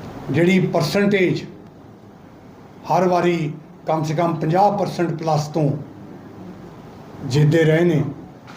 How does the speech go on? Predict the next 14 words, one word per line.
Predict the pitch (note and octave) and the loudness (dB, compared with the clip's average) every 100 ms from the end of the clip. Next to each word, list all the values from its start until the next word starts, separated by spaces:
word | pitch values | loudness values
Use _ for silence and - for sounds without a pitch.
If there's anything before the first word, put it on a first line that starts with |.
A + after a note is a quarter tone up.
| - - - - - | -20 -20 -20 -20 -6
ਐਤਕਾਂ | D3+ D#3+ D#3+ F#3 F#3 F#3 F#3 - - | 0 2 2 2 2 2 -2 -10 -4
ਕਾਫੀ | F#3 G3 A3+ | -2 2 0
ਕਲੋਜ਼ | - F#3+ G3 | 2 2 4
ਆ | G3+ F#3+ | 4 4
ਗਿਆ | G3 G3+ | 2 0
ਸੀ | G3+ - - - - - - - - - - - | -4 -12 -18 -20 -18 -16 -14 -16 -20 -20 -12 0
ਤੇ | G3+ G#3+ A3 G#3+ G#3+ - - - - - - - - - | 4 6 6 2 -4 -12 -20 -20 -20 -20 -20 -20 -14 -2
ਟਾਈਮ | F#3+ G#3+ B3 | 2 4 4
ਜਿੰਨਾ | G#3+ G3 A#3 | 4 2 4
ਵੀ | B3+ A#3 | 4 4
ਹੋਵੇ | A3 A#3 A#3 G#3+ | 4 2 2 0
ਘੱਟ | C#3 C3+ | -2 -2
ਲੱਗਦਾ | C#3+ E3 E3 - - - - - - - - - - - - | -2 -2 -4 -8 -20 -20 -20 -20 -20 -20 -20 -20 -20 -20 -8
ਔਰ | C#3+ D#3 E3+ E3+ E3 | 0 2 4 2 0